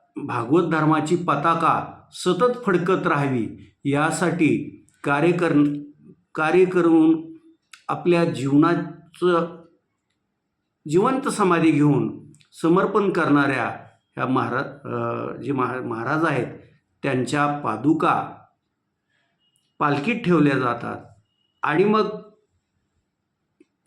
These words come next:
ती पालखी पंढरपूरकडे मार्गस्थ होते आणि मग याला पालखी असं समजलं, संबोधलं जातं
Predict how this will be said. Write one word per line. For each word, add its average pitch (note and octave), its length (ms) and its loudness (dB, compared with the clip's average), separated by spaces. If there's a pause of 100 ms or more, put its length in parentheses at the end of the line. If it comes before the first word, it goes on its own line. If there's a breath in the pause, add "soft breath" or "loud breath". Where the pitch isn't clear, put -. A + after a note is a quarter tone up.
(220)
ती G#3 60 -4
पालखी D#3 880 0
पंढरपूरकडे G3 800 2
मार्गस्थ D3 600 0
होते A2+ 500 -6 (260)
आणि B2+ 200 -4
मग B2+ 200 -2
याला A#2+ 440 -4 (400)
पालखी D3 800 -2
असं - 300 -6
समजलं, C#3 600 -2
संबोधलं D3 640 0
जातं - 360 -2